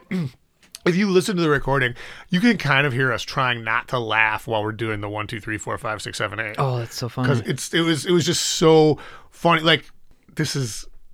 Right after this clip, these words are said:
Speaker 1: sort of a non sequitur, but not really, actually. Andy Gallus, who I was telling you is the, um, the, the dude that was R. Kelly's in-house,
Speaker 2: Uh-huh.
Speaker 1: um, engineer for a long time,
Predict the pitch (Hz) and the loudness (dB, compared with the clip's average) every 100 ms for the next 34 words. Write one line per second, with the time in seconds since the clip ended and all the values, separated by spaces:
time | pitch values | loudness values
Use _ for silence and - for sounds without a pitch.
0 | - - 131 117 113 113 104 160 160 156 | -14 -4 -2 -2 0 -2 2 2 4 2
1 | 127 120 123 127 - - - - - 165 | 2 2 0 0 -4 -14 -16 -20 -4 0
2 | 151 127 143 190 131 110 104 131 147 143 | 2 4 6 6 6 2 2 -2 0 0
3 | 135 165 147 - 123 - 127 110 110 104 | 2 2 2 0 -4 0 -2 -2 -4 -4
4 | 113 107 101 101 101 - - - - - | -4 -2 -2 -6 -10 -16 -18 -18 -20 -20
5 | _ 113 107 - _ - - 117 120 113 | _ -8 -8 -12 _ -16 -10 -4 -4 -4
6 | 123 113 135 120 113 123 123 117 113 131 | -4 -6 -2 0 0 0 0 0 -4 -4
7 | 120 110 107 - 156 139 120 123 110 104 | -2 -2 -2 -4 -2 0 0 0 -4 -4
8 | 107 110 _ - 123 113 135 190 139 110 | -8 -18 _ -8 -8 -4 -2 -2 -2 -2
9 | 104 107 101 | -2 -4 -4